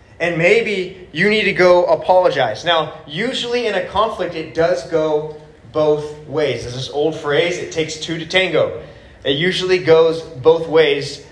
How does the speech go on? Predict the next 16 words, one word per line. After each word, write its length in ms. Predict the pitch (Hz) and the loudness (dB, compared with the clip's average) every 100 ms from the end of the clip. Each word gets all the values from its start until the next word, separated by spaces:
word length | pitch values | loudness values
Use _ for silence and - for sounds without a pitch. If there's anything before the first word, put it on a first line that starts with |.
| - - | -20 -8
when 200 | 135 139 | -2 2
there's 180 | 135 131 | 2 0
a 60 | |
conflict. 800 | 135 143 139 110 92 - - - - - - - - - | -2 -4 -4 -8 -12 -12 -16 -18 -20 -20 -20 -20 -18 -2
And 280 | 165 165 156 | 0 2 2
when 180 | 190 226 | 2 0
you 140 | 226 | -2
let 320 | 185 202 - | 2 2 2
go 200 | 180 190 | 0 2
of 80 | 196 | 0
your 140 | 170 135 | -2 -2
bitterness, 600 | 147 160 196 139 135 - | 2 4 2 -2 -6 -6
then 200 | 156 175 | -4 -4
you 120 | 180 | -6
can 240 | 156 143 151 | -8 -8 -2
own 560 | 151 147 147 139 - | 0 2 -2 -6 -12